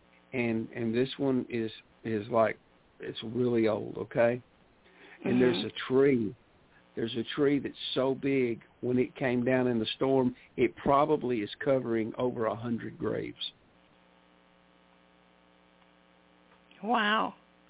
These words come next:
Speaker 1: Wow.
Speaker 2: That would give me shiver bumps.
Speaker 1: I figured that, that just the mental image of that would get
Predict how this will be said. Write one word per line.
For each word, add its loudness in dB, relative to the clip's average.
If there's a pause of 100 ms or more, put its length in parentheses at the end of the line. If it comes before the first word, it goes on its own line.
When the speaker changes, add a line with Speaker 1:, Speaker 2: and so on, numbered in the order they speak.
(760)
Speaker 1:
Wow. 4 (1600)
Speaker 2:
That 6
would -10
give -8
me -6
shiver -2
bumps. -6 (1160)
Speaker 1:
I 4
figured 2
that, -4
that 0 (140)
just -2
the 0 (140)
mental 0
image 0
of -8
that -2
would -8 (880)
get 0